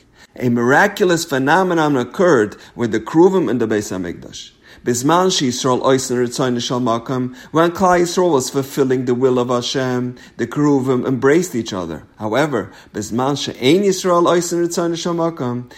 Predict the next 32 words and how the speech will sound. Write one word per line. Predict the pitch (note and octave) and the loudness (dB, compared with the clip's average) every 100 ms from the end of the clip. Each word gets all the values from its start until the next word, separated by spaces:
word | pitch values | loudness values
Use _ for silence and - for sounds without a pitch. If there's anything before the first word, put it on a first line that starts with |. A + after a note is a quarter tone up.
| - - | -20 -4
when | C#3 B2+ | -2 4
they | C3 | 4
were | B2 | 6
not | B2+ C3+ C3 | 4 4 2
fulfilling | F3+ E3 E3+ E3 | -2 -2 0 2
the | E3 | 2
will | E3 E3+ | 2 2
of | E3 | 2
Hashem, | E3+ - A#2+ A#2+ B2+ - - | -2 -2 -4 -4 -8 -16 -12
the | - | -6
Keruvim | A2+ D#3+ F3+ F3+ E3+ D#3+ _ | -6 4 4 4 -2 -6 _
faced | - F#3 E3+ E3+ | -4 2 2 0
away | C#3+ C#3 E3+ D#3+ | 0 4 6 4
from | E3 G2 | 2 -6
each | F2 - | -8 -10
other. | C#2+ A#1 A#1+ _ _ _ _ _ _ _ _ | -12 -14 -20 _ _ _ _ _ _ _ _
And | G2+ | -8
the | G2 | -6
Rishonim | G2 D3 D3 B2 E2+ | -4 -2 0 0 -2
asks, | B2+ F2+ - - _ - - - | -2 -4 -8 -18 _ -20 -20 -12
there's | G#2 | -6
another | A2 C3 F3+ F#3 | -2 0 0 0
Gemara, | C#3 B2+ C#3+ D3+ | 0 0 2 2
Masechtas | A#2 - D3+ - B2 C3 | -2 -2 -4 -4 -10 -2
Yuma, | D#3 C#3+ F#2 B1 _ - _ | 0 0 -2 -6 _ -20 _
Amar | - E3+ G3+ | 0 2 4
Resh | E3+ C#3+ - | 4 2 -2
Lakish, | B2 G#2+ E2 - - | -4 -4 -10 -12 -12
B'shah | A2 - - F3 F#3 | -10 -4 2 2 2
she'nechnesu | C#3+ C3 D3 F3 F#3 E3+ E3+ D3 | -2 0 0 0 0 -2 -2 -2
nachrim | B2 D3 D#3 C3 | 0 -2 -2 -4
laheichel. | G#2+ A2 G2+ - - | -4 -4 -8 -10 -18